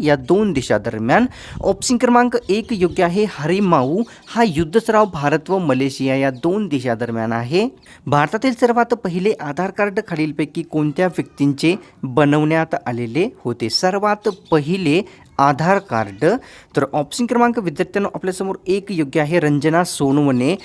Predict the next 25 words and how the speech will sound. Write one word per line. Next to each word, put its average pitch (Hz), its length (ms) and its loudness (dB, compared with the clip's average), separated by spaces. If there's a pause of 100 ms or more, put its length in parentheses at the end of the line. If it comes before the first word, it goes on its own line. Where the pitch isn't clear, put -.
(240)
या 175 320 2
व्यक्तींचे 165 540 -2
सर्वात 151 440 -2 (180)
पहिले 202 420 0
आधार 135 260 0
कार्ड 135 280 0
संपूर्ण 131 460 -4
भारतामध्ये 120 560 -4 (100)
तयार 110 220 2
झालेले 107 400 -10
होते. 151 480 -4 (1300)
अनाथांची 254 560 2
माय 214 400 2
खालीलपैकी 190 800 -2 (120)
कोणत्या 196 520 0
महिलेस 170 560 -2
म्हटले 135 360 -2
जाते 123 320 -8
ते 143 80 -4
विचारलेलं 117 640 -6 (300)
आहे. 113 220 -6
कशाची 165 520 -2 (100)
अनाथांची 165 640 0
माय 143 380 2
असे 139 300 -4